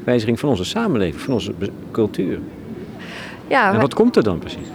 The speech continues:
Speaker 2: Ja, nou ja, ons wordt inderdaad wel, eh, aangewreven dat we, ehm,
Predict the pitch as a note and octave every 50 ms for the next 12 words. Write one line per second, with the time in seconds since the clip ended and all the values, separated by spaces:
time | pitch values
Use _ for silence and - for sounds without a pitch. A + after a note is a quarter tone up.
0 | - - A#3+ B3+ - - - - - - - - - - - - - - D4 D4+
1 | C#4+ B3 A#3 A#3+ B3 G#3+ - - C4 C#4+ A#3+ - A3+ G#3+ - G3+ G3 G3 F#3+ F#3
2 | F#3+ G3 - - F3 E3+ E3 E3 D#3+ D#3+ E3 E3 E3 - - E3 F#3 F#3+ - F3+
3 | E3+ F#3 E3+ E3+ F3 E3+ - E3+ E3+ E3+ F3 F3 - F#3 F#3 F3+ F3 E3+ E3+ E3+
4 | F#3+ F#3+ F3 F3 - - F3 F3 F3 E3+ F3 E3+ E3+